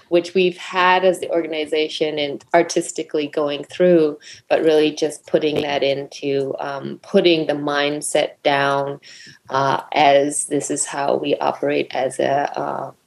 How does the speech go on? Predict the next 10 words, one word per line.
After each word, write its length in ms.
as 200
an 60
Ongwahome 500
organization, 1000
what 220
we 160
value, 920
and 300
also 540
then 840